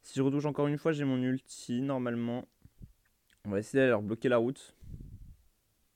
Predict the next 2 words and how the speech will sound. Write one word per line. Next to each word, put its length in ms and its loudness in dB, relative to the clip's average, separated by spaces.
Ok, 160 0
nice. 480 -2